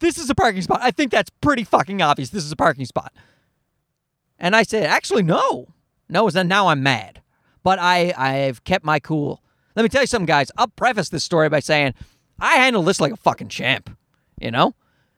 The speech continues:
Because, especially because it was a lady. I think because you know it's a lady, you know,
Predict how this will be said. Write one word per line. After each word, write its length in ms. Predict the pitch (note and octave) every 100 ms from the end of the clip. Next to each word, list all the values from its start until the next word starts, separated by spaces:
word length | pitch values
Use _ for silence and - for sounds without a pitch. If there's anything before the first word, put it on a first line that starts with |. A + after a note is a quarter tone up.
| _
Because, 280 | - F#3 C#4+
especially 360 | A#3 - - E4+
because 260 | D4+ C4+
it 80 | B3+
was 100 | A3
a 60 | F3+
lady. 520 | D#3+ E3+ F3+ - - - E3+
I 120 | G3+
think 240 | G#3 F4 E4
because 260 | D4 D4
you 80 | C4
know 240 | B3 C#4
it's 100 | D4
a 60 | C4+
lady, 340 | A#3+ A3 G#3
you 140 | G#3+ C4+
know, 560 | F#4 G#4 G4+ D#4 G3